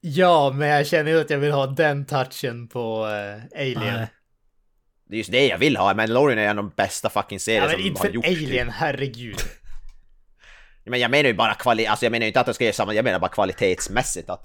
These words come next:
Speaker 3: det vore ett bra,
Speaker 1: Ja, men du
Speaker 3: bra
Speaker 1: sa ge, ge serien till, eh, <laughs> ge serien till Jon Favreau. <laughs> Vad tror du att vi får?
Speaker 2: Ja.
Speaker 3: Jävligt bra kvalitet bara.
Speaker 1: Nej,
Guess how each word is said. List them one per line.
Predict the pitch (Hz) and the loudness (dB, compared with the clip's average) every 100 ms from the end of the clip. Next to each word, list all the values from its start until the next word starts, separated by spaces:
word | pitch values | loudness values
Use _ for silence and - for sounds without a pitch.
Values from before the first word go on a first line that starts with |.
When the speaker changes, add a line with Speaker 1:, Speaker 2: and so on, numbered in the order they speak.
| 90 | -12
Speaker 3:
det | 92 | -12
vore | 92 95 | -8 -10
ett | - | -8
bra, | 98 | -4
Speaker 1:
Ja, | 95 147 | 0 0
men | 151 | -2
du | 160 | -4
Speaker 3:
bra | 180 | 0
Speaker 1:
sa | 175 165 | 2 2
ge, | 143 170 160 156 | 0 2 4 2
ge | 143 165 160 151 | -2 0 2 0
serien | 143 170 160 143 135 131 135 | -2 -2 -2 -2 -4 -6 -8
till, | 135 123 127 123 | -8 -8 -6 -6
eh, | |
<laughs> | 117 110 110 - - 151 139 | -6 -8 -10 -18 -12 -12 -6
ge | 208 156 | -4 -4
serien | - 170 143 - 139 | -4 -4 -4 -6 -8
till | 147 139 | -6 -4
Jon | 180 151 | -4 -4
Favreau. | 151 147 147 135 120 _ - | -2 -2 0 -2 -4 _ -14
<laughs> | - - - | -14 -8 -2
Vad | 180 | 0
tror | 170 160 | 0 0
du | |
att | 151 | -2
vi | 151 | -4
får? | 143 151 120 - - - - | 0 2 0 -4 -16 -18 -8
Speaker 2:
Ja. | 143 - - - - _ _ - _ - | -6 -8 -18 -20 -20 _ _ -20 _ -12
Speaker 3:
Jävligt | 107 117 90 101 | 2 2 2 -4
bra | 92 104 104 | 2 2 4
kvalitet | 113 101 101 120 | 2 2 2 0
bara. | 107 90 | 0 -4
Speaker 1:
Nej, | 117 110 107 | -4 -4 -4